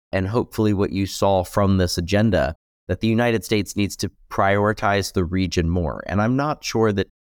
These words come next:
anyone would disagree with that statement in both political environments and broader policy environments within the U S government. However, there are so many competing interests for what is happening around the world.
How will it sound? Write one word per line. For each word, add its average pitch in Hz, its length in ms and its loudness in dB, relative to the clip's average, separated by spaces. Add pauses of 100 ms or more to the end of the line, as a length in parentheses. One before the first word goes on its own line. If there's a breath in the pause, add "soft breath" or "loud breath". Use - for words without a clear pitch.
(220)
anyone 107 720 2 (360)
would 95 280 -4
disagree 101 760 0
with 90 220 0
that - 280 0
statement - 640 -4 (120)
in 87 300 0
both 87 300 0 (120)
political 107 600 0
environments 95 720 0
and 82 180 0 (340)
broader 95 560 2 (320)
policy 95 600 0
environments 85 800 0 (340)
within 90 380 0
the 87 80 0
U 87 180 2
S 80 160 -2
government. 80 460 -2 (240)
However, 120 640 -2 (240)
there 110 240 2
are 101 180 2
so 123 320 0
many 123 240 2
competing 101 560 -2
interests 92 720 -2 (340)
for 98 120 -2
what 95 160 0
is 87 100 -4
happening 98 480 -2
around 90 280 0
the 85 100 0
world. 87 520 -2